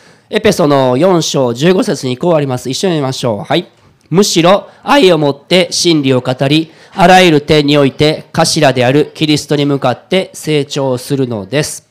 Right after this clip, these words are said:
愛をもって真理を語る。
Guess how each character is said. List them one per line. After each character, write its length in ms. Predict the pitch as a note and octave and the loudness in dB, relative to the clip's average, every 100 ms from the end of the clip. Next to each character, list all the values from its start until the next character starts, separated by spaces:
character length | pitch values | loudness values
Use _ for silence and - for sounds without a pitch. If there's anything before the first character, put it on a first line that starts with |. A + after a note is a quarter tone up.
| _ _ _ _ - _ - _ _ - | _ _ _ _ -20 _ -20 _ _ -6
愛 300 | D#3 F3 D3 | 0 2 2
を 80 | A#2 | 0
も 120 | G#2+ | -4
っ 60 | |
て 380 | - - D3+ D3 _ | -6 -6 -6 -6 _
真 420 | - - C#3+ A#2+ | -14 -10 -10 -10
理 160 | G#2 G2 | -10 -12
を 160 | F#2 - | -14 -18
語 260 | - - | -14 -10
る。 140 | A2 | -10